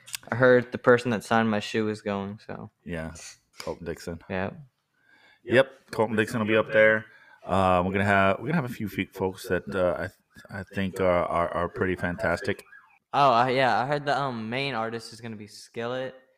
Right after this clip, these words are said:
Speaker 1: They're gonna have Colton, K B there.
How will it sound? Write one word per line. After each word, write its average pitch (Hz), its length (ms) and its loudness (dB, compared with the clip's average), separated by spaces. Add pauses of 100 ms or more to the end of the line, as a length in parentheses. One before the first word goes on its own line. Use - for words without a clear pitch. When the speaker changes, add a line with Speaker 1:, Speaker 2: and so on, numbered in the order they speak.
(220)
Speaker 1:
They're 113 80 -14
gonna 107 140 -10
have 101 160 -10 (140)
Colton, 117 600 -8
K 117 220 -12
B 110 260 -14
there. 123 440 -10